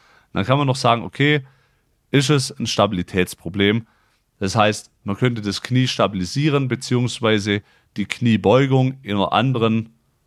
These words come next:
Übungsausführung zum Beispiel testen. Das heißt, wenn du jetzt sagen würdest, ich hab das Problem nur bei der Kniebeuge, dann wäre die Frage, okay, hast du das Problem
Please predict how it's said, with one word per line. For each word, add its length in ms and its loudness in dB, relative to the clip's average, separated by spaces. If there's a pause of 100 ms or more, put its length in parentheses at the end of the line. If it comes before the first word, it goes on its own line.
(120)
Übungsausführung 1500 0
zum 160 -6
Beispiel 480 0
testen. 640 -2 (720)
Das 160 -2
heißt, 340 2
wenn 100 -4
du 100 2
jetzt 140 2
sagen 240 2
würdest, 240 0
ich 140 -6
hab 200 0
das 140 -8
Problem 440 0
nur 120 0
bei 120 2
der 100 -6
Kniebeuge, 720 0 (640)
dann 140 2
wäre 180 4
die 80 -6
Frage, 500 2
okay, 440 0
hast 260 0
du 40 -12
das 160 -4
Problem 580 0